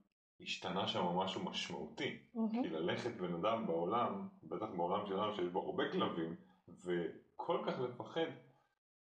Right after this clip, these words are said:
Speaker 1: היה לי קיבעון מחשבתי, ואגב, בטח טראומות יוצרות לנו קיבעונות מחשבתיים, והיכולת שלנו להגמיש, לראות אופציות נוספות,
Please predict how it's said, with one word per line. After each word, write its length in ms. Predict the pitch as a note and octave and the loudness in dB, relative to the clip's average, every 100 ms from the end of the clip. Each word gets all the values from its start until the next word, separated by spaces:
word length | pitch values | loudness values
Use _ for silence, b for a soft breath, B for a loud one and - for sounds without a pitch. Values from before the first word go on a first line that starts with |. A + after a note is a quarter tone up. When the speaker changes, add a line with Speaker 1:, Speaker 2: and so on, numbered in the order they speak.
| _ - | _ -6
Speaker 1:
היה 260 | F#2 A2+ | 0 2
לי 260 | C3 C#3+ - - | 2 -2 -6 -8
קיבעון 560 | - G#2+ - F#2+ C3+ | -6 -2 -2 0 0
מחשבתי, 440 | C#3+ - A#2+ - - - | -2 -4 -6 -6 -6 -2
ואגב, 580 | E2 E2 A#2 - F3+ F#2 | -2 0 0 0 -6 -6
בטח 280 | G2+ A2 - | -6 -6 -6
טראומות 560 | - G#2 C3 A2 G2 - | -2 2 2 2 0 0
יוצרות 440 | F3+ - G2+ A2 | -2 0 0 0
לנו 200 | G2+ F2 | -2 -2
קיבעונות 480 | - F#2 - F2+ F2+ | -4 -6 -4 -4 -6
מחשבתיים, 680 | F2+ - - - - - - - - - _ _ b _ - | -8 -8 -8 -8 -6 -4 -6 -10 -18 -20 _ _ b _ -8
והיכולת 480 | F2 F2+ - A2+ A#2 | -4 -2 0 0 0
שלנו 380 | G#2+ G2+ G2+ | 0 2 2
להגמיש, 680 | F#2 E2 E2 G2+ C3+ A#2 - | 0 0 -2 -2 -2 -2 -4
לראות 300 | F3+ E3 - | -2 0 0
אופציות 340 | A#2+ A#2 - A2 | 0 -2 -4 -4
נוספות, 600 | F3 - - C3 C3 | -4 -6 -6 -4 -4